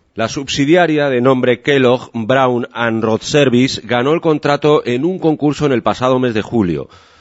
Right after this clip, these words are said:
en el comienzo de la época de huracanes, para proporcionar el servicio de remoción de escombros y otros trabajos de emergencia asociados con catástrofes naturales.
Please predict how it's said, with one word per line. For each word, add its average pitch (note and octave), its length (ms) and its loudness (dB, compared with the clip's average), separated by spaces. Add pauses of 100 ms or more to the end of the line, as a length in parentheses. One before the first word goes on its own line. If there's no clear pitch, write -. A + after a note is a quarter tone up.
(140)
en G2 60 -2
el G#2+ 80 0
comienzo B2+ 460 2
de B2+ 80 4
la A#2+ 100 2
época C3+ 440 -2
de A2 220 -2
huracanes, G2+ 600 -4
para F2+ 200 -4
proporcionar G2 520 -2
el A#2 100 0
servicio A2+ 540 -2
de G#2+ 100 0
remoción B2 560 -2
de A#2 60 2
escombros D#3 500 0 (220)
y A#2+ 80 -4
otros E3+ 200 -6
trabajos C#3 400 -2
de D#3 60 -2
emergencia B2+ 640 -2
asociados C3+ 680 -4
con B2 160 -4
catástrofes E2+ 680 -6
naturales. F2 680 -2